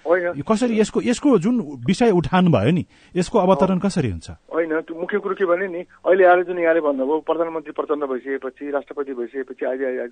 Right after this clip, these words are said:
Speaker 1: जुन कुरा आयो, आयो नि, यो निवेदन त के भने, तीन वर्ष अगाडि मैले पाँच हजारको जिम्मा लिन्छु, त्यो बाह्र हजारको चाहिँ राज्यले जिम्मा लिनुपर्छ भन्ने जुन कुरा बोल्नुभएको थियो, त्यो बोलेको चाहिँ तीन वर्षसम्म केही पनि भएन।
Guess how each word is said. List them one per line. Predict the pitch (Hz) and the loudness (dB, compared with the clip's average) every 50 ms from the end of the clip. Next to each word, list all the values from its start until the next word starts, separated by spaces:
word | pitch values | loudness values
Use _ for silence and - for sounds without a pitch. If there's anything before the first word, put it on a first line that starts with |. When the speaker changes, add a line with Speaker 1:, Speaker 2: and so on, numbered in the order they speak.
| - | -14
Speaker 1:
जुन | 123 127 | -20 -20
कुरा | 127 - 139 127 117 110 | -14 -10 -8 -6 -6 -6
आयो, | 110 113 113 104 110 113 - _ - - - 127 123 | -6 -8 -8 -10 -10 -12 -12 _ -18 -16 -10 -6 -6
आयो | 131 147 | -4 -4
नि, | 139 113 113 135 147 _ _ _ _ _ _ _ _ _ _ - | -6 -8 -10 -14 -16 _ _ _ _ _ _ _ _ _ _ -10
यो | 127 135 170 202 220 208 | -6 -4 0 0 0 0
निवेदन | 190 190 180 190 185 185 185 | 0 0 0 0 -2 -2 -6
त | 170 | -14
के | 175 - 185 160 | -8 -4 -2 -2
भने, | 147 139 147 160 180 180 - _ - - _ _ _ _ _ _ - | -2 -2 -2 -4 -6 -8 -10 _ -20 -20 _ _ _ _ _ _ -6
तीन | 175 190 202 | -4 -2 0
वर्ष | 196 196 190 - | 2 0 2 4
अगाडि | 202 180 170 165 170 175 170 175 175 196 190 | 4 6 6 6 6 6 6 6 4 2 2
मैले | 180 175 170 170 | 2 2 2 2
पाँच | - 170 160 160 151 | 4 2 2 2 2
हजारको | 156 160 151 151 143 160 | 2 2 2 2 0 -4
जिम्मा | 151 151 151 151 147 | -8 -6 -4 -2 -4
लिन्छु, | 139 135 - - - 120 135 147 151 139 - - | -4 -4 -8 -16 -14 -10 -8 -8 -8 -6 -6 -6
त्यो | - - 156 139 131 123 | -4 -2 -2 -2 -2 -2
बाह्र | 117 120 127 131 139 147 143 | -6 -4 2 2 4 4 4
हजारको | 135 139 139 135 135 | 2 0 0 -2 -2
चाहिँ | 135 143 139 135 | -4 -4 -2 0
राज्यले | 135 139 131 135 139 131 | -2 -2 -2 -4 -8 -8
जिम्मा | 123 135 135 | -8 -6 -6
लिनुपर्छ | 131 131 131 131 127 131 123 - - 143 143 147 143 - _ - - _ _ _ - | -6 -6 -6 -8 -6 -8 -8 -6 -6 -6 -6 -6 -8 -10 _ -20 -20 _ _ _ -10
भन्ने | 120 127 131 131 | -8 -6 -6 -6
जुन | 120 131 127 127 127 - _ _ _ | -6 -8 -10 -10 -12 -16 _ _ _
कुरा | - 143 135 127 120 | -6 -4 -2 -2 -2
बोल्नुभएको | 110 107 107 120 127 131 135 135 127 123 117 120 123 | -4 -6 -10 -8 -6 -6 -6 -4 -4 -4 -4 -4 -6
थियो, | 160 160 | -8 -10
त्यो | 147 - 147 | -10 -8 -4
बोलेको | 139 143 143 143 131 139 | 0 0 0 0 0 -2
चाहिँ | 131 139 139 | -2 -4 -4
तीन | 131 - 147 147 | -4 -8 -6 -4
वर्षसम्म | 139 131 - - 143 147 143 | -4 -6 -6 -6 -10 -10 -8
केही | 143 - 147 | -8 -8 -6
पनि | 135 143 | -6 -6
भएन। | 143 131 131 131 131 123 101 | -4 0 0 0 0 0 -2